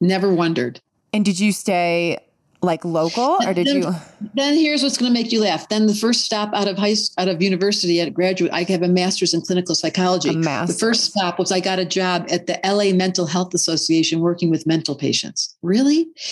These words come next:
Speaker 1: And then I spent the next seven years working in back wards of hospitals with people that were severely mentally hand-,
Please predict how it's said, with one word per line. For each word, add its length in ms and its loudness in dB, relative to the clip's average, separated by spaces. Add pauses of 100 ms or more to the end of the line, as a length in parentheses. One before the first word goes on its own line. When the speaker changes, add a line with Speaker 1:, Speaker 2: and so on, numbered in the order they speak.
(180)
Speaker 1:
And 100 4
then 80 4
I 100 0
spent 280 0
the 60 0
next 240 -2
seven 280 0
years 240 2
working 280 2
in 100 2
back 240 -2
wards 260 2
of 60 0
hospitals 720 -2 (300)
with 160 -2
people 240 0
that 160 0
were 120 2
severely 840 2
mentally 540 0
hand-, 340 0